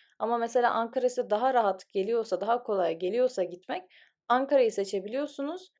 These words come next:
Bu sefer dış şube hizmet ücreti ödemeniz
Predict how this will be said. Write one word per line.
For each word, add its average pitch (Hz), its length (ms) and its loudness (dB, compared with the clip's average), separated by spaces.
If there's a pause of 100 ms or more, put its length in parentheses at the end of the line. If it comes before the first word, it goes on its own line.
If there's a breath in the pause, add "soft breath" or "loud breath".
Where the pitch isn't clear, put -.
Bu 226 120 -16
sefer 294 420 0 (440 soft breath)
dış 302 180 0
şube 269 540 -2
hizmet 247 400 -4
ücreti 208 720 -2 (100)
ödemeniz 202 680 -2